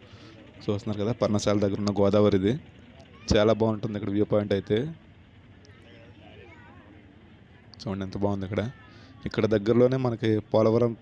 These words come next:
ప్రాజెక్ట్ కడుతున్నారు కదా, ఆ ప్రాజెక్ట్ కూడా ఇక్కడ కనబడుతూ ఉంటుంది. So పర్ణశాల గుళ్ళోకి అయితే మొబైల్ అలౌడ్ లేదు కాబట్టి ఇక్కడ బయటే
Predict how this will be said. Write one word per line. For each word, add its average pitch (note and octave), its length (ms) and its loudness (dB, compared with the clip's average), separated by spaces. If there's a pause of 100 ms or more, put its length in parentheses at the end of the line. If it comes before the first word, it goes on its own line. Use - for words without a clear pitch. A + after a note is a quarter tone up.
ప్రాజెక్ట్ A2 380 2
కడుతున్నారు G#2+ 340 -2
కదా, A2 160 0 (480)
ఆ - 100 0
ప్రాజెక్ట్ G#2+ 320 2
కూడా A#2 120 0
ఇక్కడ A2+ 180 -2
కనబడుతూ A2 420 -2
ఉంటుంది. G2+ 300 -2 (920)
So A2+ 100 2 (140)
పర్ణశాల A2 440 2
గుళ్ళోకి A#2 360 2
అయితే A#2 200 0 (300)
మొబైల్ A2+ 300 2
అలౌడ్ A2+ 260 2
లేదు G#2+ 200 2
కాబట్టి A2+ 380 0 (840)
ఇక్కడ G#2 160 -2 (100)
బయటే G#2 260 4